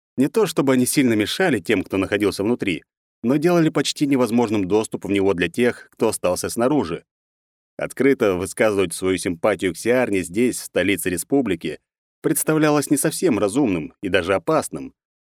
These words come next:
Её приверженцы в этих условиях предпочитали возносить молитвы к госпоже у себя дома. Однако преследования оголтелых богоборцев время от времени достигали их и там.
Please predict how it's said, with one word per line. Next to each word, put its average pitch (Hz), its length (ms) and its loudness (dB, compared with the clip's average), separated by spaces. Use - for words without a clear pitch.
Её 92 220 2
приверженцы 104 680 0
в 95 60 2
этих 90 240 -2
условиях 104 520 0
предпочитали 127 580 0
возносить 98 440 -2
молитвы 98 380 0
к - 20 -6
госпоже 95 460 0
у 92 80 2
себя 113 240 -4
дома. 113 420 -2
Однако 98 420 0
преследования 98 720 2
оголтелых 98 580 2
богоборцев 101 800 -2
время 95 340 0
от 85 80 -4
времени 104 380 0
достигали 98 520 0
их 95 160 -2
и 120 60 0
там. 90 400 -2